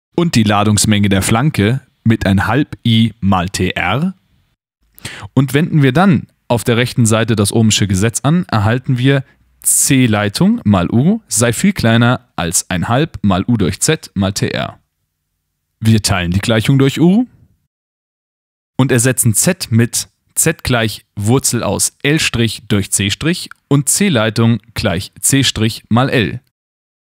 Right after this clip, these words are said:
Die hier noch unbekannten Variablen L Strich, C Strich und Z heißen Induktivitätsbelag, Kapazitätsbelag und Wellenwiderstand.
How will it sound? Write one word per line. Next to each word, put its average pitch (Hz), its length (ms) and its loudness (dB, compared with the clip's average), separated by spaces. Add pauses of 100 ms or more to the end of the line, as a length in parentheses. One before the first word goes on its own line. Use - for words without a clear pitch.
(580)
Die 123 80 4
hier 135 160 4
noch 143 140 2
unbekannten 120 600 2
Variablen 107 680 2 (120)
L 151 140 4
Strich, - 540 0
C 127 260 2
Strich 107 440 0
und 101 220 2
Z - 360 -2 (340)
heißen 120 360 0
Induktivitätsbelag, 104 1400 0 (220)
Kapazitätsbelag 107 1300 0
und 160 180 2
Wellenwiderstand. 95 920 0